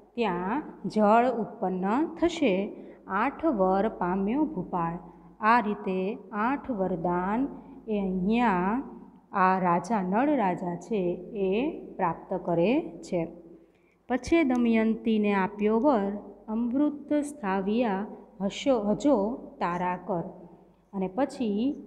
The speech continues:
ચારે દેવો દમયંતીને પણ વરદાન આપે છે કે અહીંયા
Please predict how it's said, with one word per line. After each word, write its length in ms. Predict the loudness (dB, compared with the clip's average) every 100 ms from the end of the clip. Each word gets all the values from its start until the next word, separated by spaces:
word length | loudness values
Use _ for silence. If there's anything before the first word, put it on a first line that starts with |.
| -20 -6
ચારે 420 | 2 4 4 4 4
દેવો 720 | 4 4 4 4 2 0 -8 -18 -20 -20 _ _ _ _ -8
દમયંતીને 800 | 0 2 2 2 0 0 0 0
પણ 320 | -2 -2 -2
વરદાન 440 | -2 -2 0 0 2
આપે 320 | 0 0 -2
છે 420 | 0 -2 0 -2 -6 -14 -18 -20 -12 -4
કે 460 | 0 2 2 2 0 -4 -10 0
અહીંયા 420 | 4 4 4 2